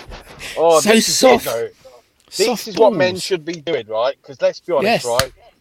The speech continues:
Speaker 1: We're all
Speaker 2: Next
Speaker 1: fucking,
Speaker 2: episode.
Speaker 1: we are all trying to fucking look after
Speaker 2: Be
Speaker 1: ourselves
Speaker 2: women.
Speaker 1: in a one way,
Speaker 2: <laughs>
Speaker 1: shape, or form for you bitches, right? Whether you like dad bods or not, they, you get them as ex-, they're fucking,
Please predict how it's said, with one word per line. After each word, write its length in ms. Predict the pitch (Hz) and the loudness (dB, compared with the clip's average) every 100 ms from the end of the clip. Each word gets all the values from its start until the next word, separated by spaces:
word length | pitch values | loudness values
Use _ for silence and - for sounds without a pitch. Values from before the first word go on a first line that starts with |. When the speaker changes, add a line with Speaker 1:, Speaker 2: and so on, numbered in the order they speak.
| _ _ _ | _ _ _
Speaker 1:
We're 240 | 151 160 175 | -4 -2 0
all 120 | 175 | 0
Speaker 2:
Next 180 | 165 - | -2 -2
Speaker 1:
fucking, 120 | 180 | -4
Speaker 2:
episode. 560 | 175 175 160 127 104 - _ _ _ _ _ 135 | -4 -4 0 0 0 -6 _ _ _ _ _ -12
Speaker 1:
we 200 | 160 170 | -6 -4
are 80 | 165 | -4
all 460 | 165 175 190 202 | -6 -8 -8 -10
trying 560 | 180 - 156 131 120 117 | -8 -4 -2 -2 -4 -8
to 120 | 123 | -16
fucking 600 | - 143 131 139 131 131 _ _ _ _ _ - | -10 -10 -8 -14 -14 -16 _ _ _ _ _ -14
look 200 | 117 131 | -12 -6
after 200 | 139 127 | -2 -2
Speaker 2:
Be 100 | 127 | 0
Speaker 1:
ourselves 180 | 139 202 | 6 8
Speaker 2:
women. 260 | 247 185 107 | 10 8 2
Speaker 1:
in 60 | |
a 160 | 113 117 | -6 -10
one 220 | 131 127 - | -8 -8 -6
way, 100 | 127 | 0
Speaker 2:
<laughs> 480 | 175 160 180 - 143 | 2 4 4 4 0
Speaker 1:
shape, 120 | 117 - | -2 -10
or 280 | 123 113 104 | -8 -8 -10
form 0 | _ _ - - | _ _ -20 -10
for 300 | 180 180 180 | -2 0 -2
you 260 | 151 135 120 | -4 -14 -14
bitches, 640 | 120 113 - 107 127 _ - - _ _ | -14 -16 -18 -18 -18 _ -20 -20 _ _
right? 320 | 104 107 127 - _ _ _ _ | -6 -4 -4 -8 _ _ _ _
Whether 240 | 139 180 190 | -4 -4 -2
you 80 | 196 | 0
like 220 | 190 165 | 0 0
dad 240 | 180 165 | -2 -2
bods 240 | 156 165 147 | -2 -4 -6
or 80 | |
not, 340 | 143 131 151 156 _ | -4 2 2 0 _
they, 140 | 147 165 | -8 -8
you 180 | 151 | -8
get 240 | 139 180 185 | -6 -6 -4
them 160 | 139 | -6
as 140 | 135 135 | -6 -4
ex-, 180 | 151 _ | -4 _
they're 220 | 160 196 | -2 -2
fucking, 520 | - 180 - 147 127 | 0 -2 -4 -14 -14